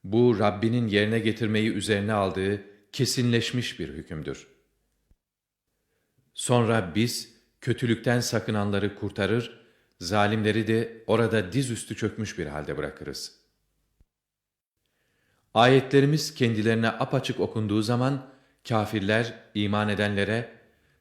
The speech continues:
"Bu iki gruptan hangisinin makamı daha iyi ve meclisi daha güzeldir?" dediler. Biz onlardan önce nice nesiller helak ettik ki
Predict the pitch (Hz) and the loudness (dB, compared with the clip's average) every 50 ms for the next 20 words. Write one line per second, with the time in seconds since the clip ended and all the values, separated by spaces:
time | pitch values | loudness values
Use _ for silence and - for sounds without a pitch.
0 | _ - 113 120 156 - - 135 - 180 170 139 147 143 135 143 147 139 131 123 | _ -8 -2 0 0 0 0 -2 -2 -2 -2 0 0 0 0 -2 -2 -4 -2 -2
1 | 131 160 170 156 143 - - 131 117 113 104 98 95 87 - 98 95 95 95 95 | -2 -2 -2 -2 -4 -4 -4 -4 -4 -2 -2 -2 -4 -4 -4 -4 -4 -4 -4 -4
2 | 85 90 90 87 92 90 90 90 90 87 87 90 90 - - _ _ _ - - | -4 -4 -4 -4 -2 -2 -2 -2 -2 -4 -4 -6 -6 -10 -16 _ _ _ -2 0
3 | 110 107 104 101 101 95 95 95 - 113 101 85 92 85 98 98 80 85 76 80 | 0 0 2 0 -4 -4 -6 -6 -6 -6 -4 -4 -4 -4 -4 -6 -6 -6 -6 -6
4 | 80 78 71 71 76 71 73 73 65 71 65 69 76 73 - - _ _ _ _ | -6 -6 -6 -6 -8 -8 -8 -8 -8 -8 -8 -8 -10 -12 -12 -18 _ _ _ _
5 | _ _ _ _ _ _ _ _ _ _ _ _ _ _ _ _ _ _ _ _ | _ _ _ _ _ _ _ _ _ _ _ _ _ _ _ _ _ _ _ _
6 | _ _ _ _ _ _ _ _ _ _ _ _ _ _ 92 92 113 131 131 - | _ _ _ _ _ _ _ _ _ _ _ _ _ _ -2 2 2 4 4 2
7 | - - - - _ _ _ _ - - 107 110 107 107 107 104 101 113 117 120 | -2 -8 -12 -18 _ _ _ _ -2 0 2 2 4 4 4 4 4 2 2 2
8 | 113 110 104 95 107 107 101 101 120 135 120 113 120 113 107 98 98 - - - | 2 0 0 0 0 0 0 0 -2 -2 0 0 0 0 0 -2 -4 -4 -4 -4
9 | 104 101 101 107 104 92 - 92 87 90 90 87 - 92 - - - 104 - - | -2 0 0 0 0 0 -2 -2 0 -2 -2 -2 -4 -8 -8 -6 -10 -12 -10 -6
10 | - 123 123 120 - - - | -2 -2 -2 -2 -4 -14 -20